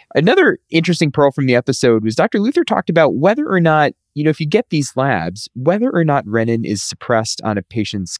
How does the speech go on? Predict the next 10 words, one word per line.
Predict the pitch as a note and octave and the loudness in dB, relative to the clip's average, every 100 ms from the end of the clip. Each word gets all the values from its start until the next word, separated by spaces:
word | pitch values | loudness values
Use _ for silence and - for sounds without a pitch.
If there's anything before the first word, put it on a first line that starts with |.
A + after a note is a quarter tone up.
| - | -12
current | - C3 A2+ - _ | -4 -2 -2 -6 _
blood | - E3+ | -2 -2
pressure | - A2+ - | 0 -4 -4
medications | E2+ E2+ - - - - - _ - _ | -8 -8 -10 -10 -12 -14 -16 _ -20 _
can | - A#2 - | -6 -6 0
also | A#2 C3+ - G2 | 0 2 0 0
be | F#2+ G2 F2+ _ - | 0 -2 -4 _ -6
a | |
diagnostic | G2+ G2+ G2+ G2 G2 E2+ - | -2 -2 -2 -4 -4 -8 -10
clue. | - G2 - | -6 -4 -4